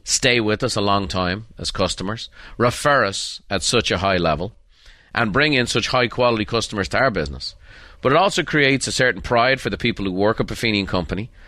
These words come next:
that they know they can put their name to what they're doing. They know that the standard we hold them to is higher than the standard our customers have for us. And so we then collectively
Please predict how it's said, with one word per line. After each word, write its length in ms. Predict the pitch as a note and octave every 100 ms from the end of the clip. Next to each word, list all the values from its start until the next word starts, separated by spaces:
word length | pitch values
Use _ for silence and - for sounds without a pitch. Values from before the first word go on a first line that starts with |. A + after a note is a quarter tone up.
| - -
that 180 | B2 -
they 100 | A2+
know 280 | G#2+ C3 A#2+
they 160 | B2+
can 160 | D3 C#3
put 200 | C3+ -
their 160 | B2 A#2+
name 300 | A2+ G2+ G2+
to 120 | G2
what 200 | F#2+ F2+
they're 120 | F#2
doing. 300 | G2 G#2+ C2 - - - - - -
They 160 | C3+
know 280 | D3+ C3 C3+
that 180 | B2+ G#2+
the 80 | G#2+
standard 600 | - C3 C3 C#3 G#2 -
we 180 | A2 A#2
hold 260 | A2 A#2+ A#2
them 180 | C3+
to 300 | C3 F2+ A#2+ - - - - -
is 180 | A#2 A2+
higher 320 | C#3+ D#3 C#3
than 160 | A2+ A2
the 80 | G#2+
standard 380 | B2+ B2 B2
our 80 | A#2+
customers 420 | - D#3 B2+ F#2
have 160 | E2 C#2+
for 160 | - A#1+
us. 240 | - - - - - - - -
And 220 | G#2+ G2
so 480 | - A2+ G#2 G2+ G2 - -
we 140 | C#3 C#3+
then 480 | D3+ F3 C3+ C#3 - _ -
collectively 760 | C3+ B2+ D#3 A#2+ F#2 G2+ A#2